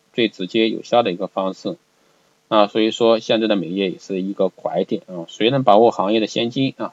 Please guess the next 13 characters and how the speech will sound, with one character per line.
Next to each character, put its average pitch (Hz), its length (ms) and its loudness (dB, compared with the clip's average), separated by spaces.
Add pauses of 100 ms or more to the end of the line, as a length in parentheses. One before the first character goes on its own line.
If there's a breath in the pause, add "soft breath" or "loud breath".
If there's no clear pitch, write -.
谁 85 100 -12
就 95 140 -10
能 90 160 -8
在 92 160 -6
这 95 140 -8
一 92 80 -4
行 85 260 -12
分 98 180 -8
得 90 140 -4
一 90 80 -6
块 98 200 -4
蛋 95 200 -6
糕。 110 240 0